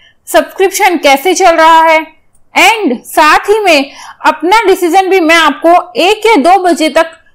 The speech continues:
share कर दूंगी। Telegram channel का link नीचे दे दिया गया है,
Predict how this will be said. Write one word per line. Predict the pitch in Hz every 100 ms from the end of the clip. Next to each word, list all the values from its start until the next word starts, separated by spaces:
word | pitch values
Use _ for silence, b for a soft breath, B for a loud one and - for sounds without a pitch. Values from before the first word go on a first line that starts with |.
| -
share | - 359 370
कर | 370 302 240
दूंगी। | 240 220 208 220 - - _ - b b b _ 311
Telegram | 320 403 466 440
channel | 427 339 370
का | 370 349
link | 311 349 - _ 269
नीचे | 311 349 427
दे | 302 277
दिया | 254 330 320
गया | 330 320
है, | 339 349